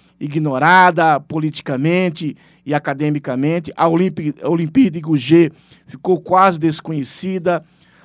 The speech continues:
a, mas a declaração da, da, da mulher, ela foi muito importante, porque come-, ali começou-se, Jéssica, um, um marco,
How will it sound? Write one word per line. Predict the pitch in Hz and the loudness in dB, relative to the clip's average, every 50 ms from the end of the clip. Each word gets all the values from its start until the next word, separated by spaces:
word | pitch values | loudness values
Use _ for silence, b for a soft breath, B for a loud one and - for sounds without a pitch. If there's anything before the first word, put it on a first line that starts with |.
| b b | b b
a, | - - 117 - | -8 -6 -6 -6
mas | - 147 151 156 | -4 -4 -4 -4
a | 165 | -4
declaração | 170 170 175 180 175 185 185 | -4 -4 -4 -4 -4 -2 -2
da, | 180 185 185 | -2 -2 -2
da, | 156 - 151 | -2 -2 -2
da | 147 160 160 | -2 -2 -2
mulher, | 175 170 160 147 156 160 175 180 - | 0 -2 0 2 4 4 4 4 2
ela | - 170 170 160 | 0 -2 -4 -4
foi | 151 - 180 185 180 | -6 -4 -4 -4 -4
muito | 170 160 165 185 208 220 208 208 190 156 - | -4 -4 -2 -2 -2 -2 -4 -6 -10 -10 -10
importante, | - 180 156 151 160 160 139 - - 147 156 165 156 175 156 b b b b b b b b b b _ - | -10 -10 -8 -6 -6 -6 -6 -4 -4 -4 -4 -4 -6 -10 -16 b b b b b b b b b b _ -12
porque | 170 151 160 214 220 | -12 -8 -6 -6 -6
come-, | 220 233 285 285 - | -4 -6 -6 -6 -4
ali | - 180 180 190 247 | -2 0 0 0 -2
começou-se, | - - 247 233 220 202 - - 214 233 254 - - 190 | -4 -2 -2 0 -2 -2 -2 -2 -2 -2 -2 -4 -6 -8
Jéssica, | 151 151 147 139 131 - - - 151 | -6 -4 -4 -4 -4 -6 -10 -10 -10
um, | 151 - - - _ - _ | -10 -10 -12 -16 _ -20 _
um | - 359 294 | -10 -6 -2
marco, | 220 202 214 226 220 220 - 170 143 | 0 2 4 4 2 2 -2 -8 -10